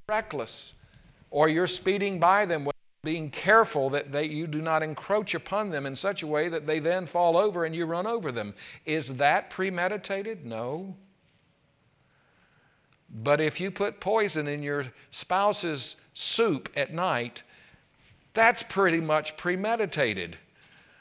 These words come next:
So most of the, some of you husbands are looking at me thinking, "Man, I better chase,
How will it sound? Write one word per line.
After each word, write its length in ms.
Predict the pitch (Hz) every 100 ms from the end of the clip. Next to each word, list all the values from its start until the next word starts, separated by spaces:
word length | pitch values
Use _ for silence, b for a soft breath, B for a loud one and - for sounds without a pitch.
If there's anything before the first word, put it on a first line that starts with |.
| b b _ -
So 340 | - 139 135 139 - -
most 380 | 120 143 165 151
of 120 | 147
the, 60 | -
some 240 | 175 175
of 100 | 139
you 140 | 139 131
husbands 420 | 160 135 139 123
are 60 |
looking 300 | 127 156 147
at 80 | 135
me 120 | 127
thinking, 460 | 117 135 131 123 110 B B B
"Man, 240 | 104 131 139
I 80 | 123
better 220 | 143 117
chase, 420 | - 139 143